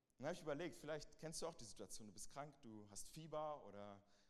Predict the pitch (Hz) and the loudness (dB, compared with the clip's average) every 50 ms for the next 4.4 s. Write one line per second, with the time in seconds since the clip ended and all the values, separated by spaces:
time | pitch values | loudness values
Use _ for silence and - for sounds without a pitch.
0 | - _ - - 120 123 - - 139 131 127 - - - 123 110 98 98 123 123 | -20 _ -6 -4 -4 -4 -4 -2 -2 -2 -2 -2 -2 -4 -4 -6 -4 -6 -6 -4
1 | - 135 123 123 123 127 - - - - - - _ - 120 - - - 127 123 | -2 -4 -4 -4 -4 -10 -14 -20 -20 -20 -20 -20 _ -10 -6 -4 -2 -2 -2 2
2 | - 135 - 131 - - - - - - 110 113 - - 143 190 208 - - 190 | 2 2 2 2 -2 -10 -10 -14 -10 -6 -6 -6 -4 -4 -4 -4 -2 -2 -2 -2
3 | 175 156 160 160 147 123 - 147 160 165 - 160 147 - - 131 139 139 151 147 | -4 -2 -2 -4 -4 -4 -8 -6 -6 -6 -6 -6 -8 -6 -6 -6 -2 -2 -2 -4
4 | - - 110 104 104 107 123 | -2 -2 -2 -2 -2 -4 -8